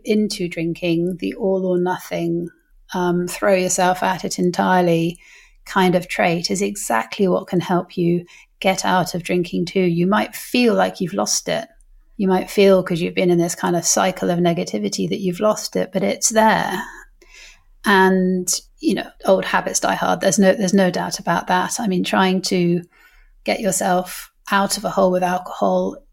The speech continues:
isn't the easiest of things. Of course it's not. But there were parts of the process or elements or principles of the process, of the approach that I took,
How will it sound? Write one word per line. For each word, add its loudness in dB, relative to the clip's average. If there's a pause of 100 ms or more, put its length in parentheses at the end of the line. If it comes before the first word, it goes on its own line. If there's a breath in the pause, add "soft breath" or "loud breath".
(180)
isn't -4
the -8
easiest -4
of -8
things. -2
Of -8
course -2
it's 0
not. 0
But -6
there 4
were 2 (280)
parts 2
of -2
the -6
process -2
or -2
elements 4
or -4
principles -2
of -14
the -10
process, -2
of -10
the -4
approach -2
that -4
I 0
took, -6